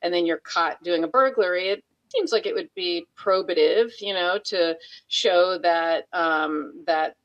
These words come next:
this is somebody who, that's what they do, right? And unfortunately, that is not allowed in because the prejudicial effect, and that's the balancing test that the court will use, is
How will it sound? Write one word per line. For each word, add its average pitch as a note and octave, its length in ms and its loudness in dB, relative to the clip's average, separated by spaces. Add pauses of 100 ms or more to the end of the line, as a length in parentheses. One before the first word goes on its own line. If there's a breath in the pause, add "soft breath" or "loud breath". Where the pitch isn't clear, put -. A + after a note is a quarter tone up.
(120)
this D#3 180 -8
is D#3+ 100 -10
somebody E3 380 -6
who, F3 160 -8
that's D3+ 160 -8
what G3 140 -10
they G3+ 100 -4
do, G#3 340 -4
right? D#3+ 380 -2
And E3+ 400 -2 (260)
unfortunately, F3+ 680 -6
that E3 180 -6
is E3+ 140 -12
not E3 340 -2
allowed D3+ 420 -4
in - 240 -12
because - 540 -12
the - 120 -12
prejudicial G3 1000 -2
effect, C#3 380 -8
and D#3 80 -4
that's F3 180 -6
the D3 120 -18
balancing D#3+ 520 -4
test D3 300 -8
that D#3 140 -10
the C#3 100 -10
court - 280 -4
will D3+ 120 -4
use, E3 400 2
is D3+ 180 -2